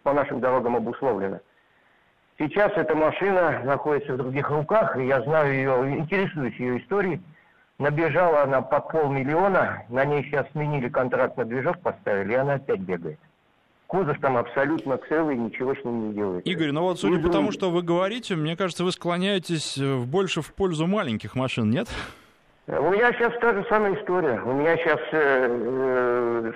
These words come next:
Speaker 1: Suzuki Swift и Suzuki Grand Vitara.
Speaker 2: Мгм.
Speaker 1: Вот, если Grand Vitara у меня как бы охота, рыбалка и куда-то по бездорожью в межсезонье, то от Свифта я тоже без ума,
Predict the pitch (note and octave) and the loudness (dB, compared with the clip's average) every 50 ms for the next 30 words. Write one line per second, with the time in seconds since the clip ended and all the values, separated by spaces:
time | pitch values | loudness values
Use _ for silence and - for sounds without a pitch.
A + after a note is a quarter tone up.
0 | - - F3+ E3 D#3+ E3+ - - D3 - F3+ F#3+ G#3+ - - - - D#3 C#3+ C#3+ | -6 -4 -2 0 0 -2 -2 -4 -6 -4 -2 -2 -2 -2 -4 -6 -4 -2 0 0
1 | C3 - - C#3+ C3 E3 F3+ E3 D#3+ B2+ B2+ B2+ C#3+ C#3 - C3+ B2 - A2 G#2+ | -2 -2 -4 -4 -4 -2 -2 -2 -2 0 0 0 0 0 0 -4 -4 0 0 0
2 | G#2 F#2 F#2 - - - - - A#2+ B2 A2+ G#2 A2 A#2+ - B2+ C3+ - - D3+ | 0 0 -2 -6 -10 -16 -6 -2 -2 0 0 0 -2 -4 -4 0 0 0 2 2
3 | E3 D#3 - E3 D3 E3 E3 F3 E3+ - D#3+ D#3+ D#3 D#3 D#3+ D#3+ D3 C#3 C#3 C3+ | 0 0 0 0 0 2 2 2 2 0 -2 -4 0 2 4 4 4 4 2 0
4 | C3+ C3+ C#3 C3+ B2+ A#2 - C#3 A#2 A2+ A#2+ A#2 A2+ A2+ - F3 G3+ G3 - E3+ | 0 0 0 0 0 2 2 0 0 2 2 2 2 2 0 0 -2 0 0 2
5 | C#3+ C3 A2+ A2+ C3+ E3 F3 E3 E3+ E3+ C#3 B2+ A#2 - C3 B2+ B2 C3+ A#2+ G#2+ | 2 2 2 2 4 4 4 2 2 0 0 0 0 -2 -2 0 0 0 0 0
6 | G#2+ - B2 A2+ A2 B2 A2+ A#2 B2+ C3 C#3 D3 E3 E3+ D3+ D#3 D3 D3 D3 D3+ | -2 -2 -2 -2 -2 -2 0 2 2 4 4 4 2 2 2 0 0 0 -2 -2
7 | - C#3+ C#3+ A#2+ C3+ C3 B2+ A#2 A#2+ - - - - - - _ _ D3+ D3 C#3 | -4 -4 -2 -2 0 0 0 0 -2 -4 -8 -14 -18 -20 -20 _ _ 0 2 2
8 | C3+ A#2+ G#2+ - - - C#3 C3+ - D#3 D3+ D3 D3+ D#3 F3 F#3+ F#3 F3 D#3+ C#3 | 2 2 0 0 -2 -2 -2 -2 -2 -2 -2 -2 0 2 2 4 4 4 2 2
9 | D3 D3 C#3+ C#3+ B2 - - - - C3 A2 G#2+ G#2 F#2 - - - A2+ A#2 G#2+ | 2 2 2 2 0 -2 -4 -2 -2 0 0 0 0 -2 -4 -6 -6 -6 -4 -2
10 | A2 A2+ G#2+ G2 F#2 F2 | -2 -2 -2 -2 -2 -4